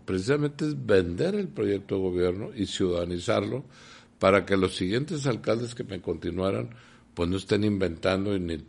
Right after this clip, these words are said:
ni corriendo a todos los funcionarios públicos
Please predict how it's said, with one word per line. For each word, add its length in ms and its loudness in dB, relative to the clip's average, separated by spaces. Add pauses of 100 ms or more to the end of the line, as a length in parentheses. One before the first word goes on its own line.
ni 160 -6
corriendo 520 -2
a 120 -4
todos 280 2
los 220 -2
funcionarios 500 -4
públicos 680 -2